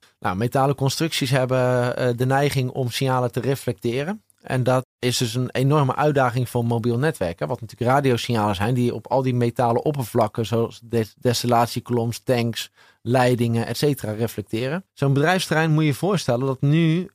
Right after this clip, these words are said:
al alle meetsensoren vaak bekabeld worden aangesloten. Dus in zo'n, in zo'n petrochemische fabriek van twee bij vier kilometer bijvoorbeeld, moet je je voorstellen dat er ongeveer net zoveel kabel in zit als, als leidingwerk.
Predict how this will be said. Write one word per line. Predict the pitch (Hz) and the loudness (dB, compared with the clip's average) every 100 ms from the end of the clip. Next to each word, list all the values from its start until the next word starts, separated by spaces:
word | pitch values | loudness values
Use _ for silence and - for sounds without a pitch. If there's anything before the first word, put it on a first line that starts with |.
| _ | _
al | - 156 160 156 - | -2 2 2 0 0
alle | 151 151 | 0 2
meetsensoren | 131 143 185 - - _ - - 131 120 120 113 127 | 2 2 0 -6 -16 _ -10 -4 -2 0 0 0 -4
vaak | - 151 143 101 | -2 0 0 -2
bekabeld | 107 165 156 123 | -4 -2 0 -2
worden | 113 107 | -2 -2
aangesloten. | - 170 - 107 92 98 | -2 -4 -4 -4 -4 -6
Dus | 113 | -8
in | 127 139 | -4 0
zo'n, | 131 135 127 - _ _ _ _ _ - | 2 2 0 -6 _ _ _ _ _ -4
in | 131 | 0
zo'n | 139 139 135 - _ - | 2 4 2 -2 _ 0
petrochemische | 156 147 139 - 170 170 160 - 139 127 123 120 120 | 0 2 0 0 2 2 0 2 2 4 2 -2 -6
fabriek | - 143 113 185 151 - | -2 0 2 0 0 -4
van | - 131 | -4 -2
twee | - 156 | 2 2
bij | 139 131 | 2 0
vier | 156 151 | 0 0
kilometer | 185 180 127 113 - | 0 2 2 0 -2
bijvoorbeeld, | 110 110 98 165 _ _ - - _ | -6 -2 -2 -4 _ _ -20 -20 _
moet | 135 | -6
je | 135 | -2
je | 127 | 2
voorstellen | 156 - 143 | 2 2 2
dat | 139 151 | 2 0
er | |
ongeveer | 143 - 139 | -4 0 0
net | 170 | 0
zoveel | - 131 131 | 0 -2 0
kabel | 170 180 151 | 2 2 2
in | 123 107 | 0 -2
zit | 113 - | -2 -2
als, | 123 107 139 | -4 -4 -6
als | 131 131 | -2 -2
leidingwerk. | 127 160 180 139 113 90 - | 0 2 2 0 0 -2 -6